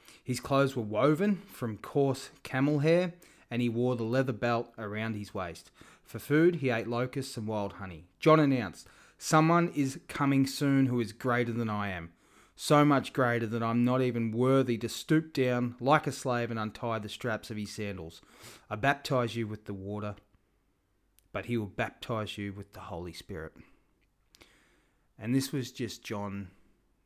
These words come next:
just announcing that, you know, the, the Messiah was coming.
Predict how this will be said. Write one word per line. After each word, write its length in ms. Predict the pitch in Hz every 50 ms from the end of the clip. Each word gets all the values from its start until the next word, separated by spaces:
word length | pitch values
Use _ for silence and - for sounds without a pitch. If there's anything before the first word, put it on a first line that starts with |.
| _ -
just 280 | - 107 101 - - -
announcing 880 | - 95 95 92 92 92 95 101 101 - - - 101 92 90 90 92 - _ _ _ _ _ _ _ _ _ _ _ _ _ _ _ _ -
that, 280 | 92 85 85 - _ _ _ _ - _ _ _ _ _ _ _ _ _ _ _ _ _ _ _ _ _ _ _ _ _ _ _ _ _ _ _ _ _ _ _ _ _ _ _ _ _ 175
you 160 | - 92 95
know, 160 | 92 85 92
the, 160 | 92 98 82 - - 127
the 80 | - 98
Messiah 600 | 101 101 98 - - - 90 95 98 98 98 95
was 180 | 92 92 87 -
coming. 380 | - - 82 69 71 67 -